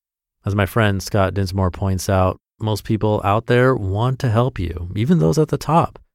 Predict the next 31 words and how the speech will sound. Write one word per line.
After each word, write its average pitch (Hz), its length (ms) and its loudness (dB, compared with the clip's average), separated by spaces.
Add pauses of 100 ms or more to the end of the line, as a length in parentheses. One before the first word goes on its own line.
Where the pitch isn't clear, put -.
(460)
Make 127 180 0
it 131 100 0
easier 135 440 2
for - 120 -4
them 92 200 0
to 82 100 -4
do 85 180 -2
so 87 340 0 (360)
by 95 100 -2
being 120 260 2
genuine 95 680 2 (420)
and 101 100 -4
by 95 100 0
showing 117 480 0
that 87 120 -2
you 98 200 0
care 117 480 2
about 98 380 0
what 92 220 -2
you're 98 140 0
doing. 92 400 -2 (920)
And 120 80 0
number 120 180 2
seven, 117 460 2 (600)
there's 107 180 -6
no 147 140 4
point 127 460 0
fighting 110 500 0
forces 90 480 0
of 80 180 -4
nature. - 480 -4